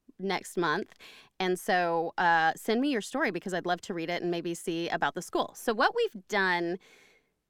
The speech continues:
today is instead of, because we're doing small, you know, um, uh, only two episodes this month,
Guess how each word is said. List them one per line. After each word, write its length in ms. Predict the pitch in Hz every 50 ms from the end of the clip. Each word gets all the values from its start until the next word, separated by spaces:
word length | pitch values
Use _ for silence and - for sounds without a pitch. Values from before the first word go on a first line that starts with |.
| _ _ -
today 680 | - 220 185 226 208 185 160 120 117 151 196 294 339 - _ _ _ _ _ _ _ -
is 480 | 214 208 208 208 208 202 202 208 202 -
instead 480 | 208 214 214 - - - 294 302 302
of, 220 | 320 311 302 247 208
because 260 | 247 - 269 226 220
we're 100 | 214 214
doing 540 | 214 226 226 226 226 214 202 196 196 190 - - _ _
small, 480 | - - - - 233 214 208 202 - -
you 140 | - 208 196
know, 260 | 185 175 165 165 -
um, 500 | - 180 170 160 156 - - - - 196 - _ _ - - - _ _ _ _ _ _ _ _ _ _ _ _ _ _ _ -
uh, 180 | 180 170 165 - -
only 220 | - 214 214 214 208
two 580 | - - - 233 214 202 202 196 185 185 180 160 - -
episodes 400 | - 202 - 226 - - 240 226
this 160 | 240 240 -
month, 280 | 247 247 - - -